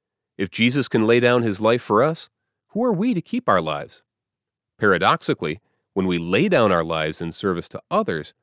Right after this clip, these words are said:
we find the true good life. Happiness is making another image bearer's life better. Happiness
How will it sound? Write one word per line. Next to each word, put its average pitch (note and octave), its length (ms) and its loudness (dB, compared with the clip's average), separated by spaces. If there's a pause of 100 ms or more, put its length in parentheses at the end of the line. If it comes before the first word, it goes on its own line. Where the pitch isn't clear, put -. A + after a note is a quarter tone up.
(260)
we G2+ 120 -2
find C#3 420 0
the D3+ 60 -4
true A2 360 -2
good G2 280 -2
life. D#2+ 420 -6 (840)
Happiness G#2 600 -2 (180)
is A2 160 -6
making A2+ 400 0
another G#2+ 440 0
image C#3+ 340 0
bearer's E2 400 -4
life D2+ 340 -10 (120)
better. C#3+ 340 -4 (1000)
Happiness G#2 580 -2